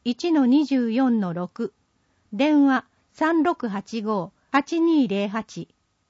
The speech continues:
十月二十六日水曜、十一月三十日水曜、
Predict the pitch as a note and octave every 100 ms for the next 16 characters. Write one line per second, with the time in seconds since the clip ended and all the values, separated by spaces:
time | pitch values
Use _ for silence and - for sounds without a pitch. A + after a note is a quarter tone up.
0 | _ _ _ - C4 E4 E4 E4 D#4+ D#4+
1 | D#4 B3+ G3+ G3 - A3+ A3 G#3+ G3 A#3
2 | B3 A#3+ G#3 E3 - _ _ - C#4+ E4+
3 | - D4+ D4+ - - C#4 C#4 C#4+ C4+ G3
4 | - F3 - A3+ A3 A3+ F#3